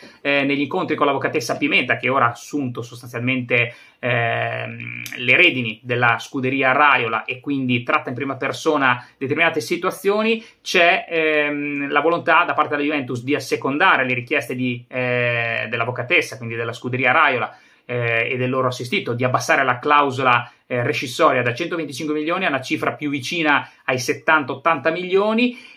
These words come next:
E c'è però la volontà della Juventus di prolungare il contratto di due anni, cioè scadenza due giugno duemilaventiquattro, portarla alla scadenza del duemilaventisei. Ehm, la Juventus spinge per questo, perché rinnovare il contratto di un solo anno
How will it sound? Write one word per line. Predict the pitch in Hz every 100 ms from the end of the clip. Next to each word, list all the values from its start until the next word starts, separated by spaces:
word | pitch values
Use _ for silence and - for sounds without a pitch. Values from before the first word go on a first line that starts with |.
| -
E | - 165 165 160 160 156
c'è | 156 208
però | 220 202
la | 202
volontà | 170 196 156
della | 190
Juventus | 196 131 123 143 143
di | 156
prolungare | 156 151 160 135 127
il |
contratto | 143 151 190 196
di | 143
due | 135 147 - -
anni, | 120 110 123 120 -
cioè | 135
scadenza | - 139 165 165
due | 139
giugno | 135 175
duemilaventiquattro, | 156 165 180 196 202 208 247
portarla | - 190 139 135 156
alla | - 139 143 147
scadenza | - - 175 123 120 131
del | 131 127
duemilaventisei. | 131 131 120 123 113 101 101 107 - - -
Ehm, | - 147 151 151 147 143 143 139 139 143 147
la | 185
Juventus | 208 233 240
spinge | - 196 175
per | 185 -
questo, | 139 117 123
perché | 131 139
rinnovare | 147 156 185 170
il |
contratto | 160 156 151 143 131
di | 131
un | 147
solo | 123 185 170
anno | 175 165 165 190 202